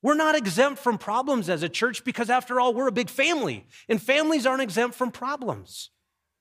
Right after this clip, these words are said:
So problems in the church are nothing new,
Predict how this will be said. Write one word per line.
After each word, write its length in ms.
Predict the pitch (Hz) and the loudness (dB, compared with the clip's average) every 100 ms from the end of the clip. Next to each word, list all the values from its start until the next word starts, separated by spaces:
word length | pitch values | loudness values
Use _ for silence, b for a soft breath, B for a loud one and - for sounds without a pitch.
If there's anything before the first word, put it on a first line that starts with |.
| _ _ _ _ _ _ _ _ - | _ _ _ _ _ _ _ _ -16
So 140 | - | -10
problems 440 | - 269 311 330 277 | 0 2 4 2 2
in 100 | 269 | 0
the 80 | |
church 340 | 220 285 302 247 | 0 0 0 0
are 60 | |
nothing 340 | 226 214 202 196 | 0 0 0 -2
new, 400 | 302 262 113 | -2 -2 -6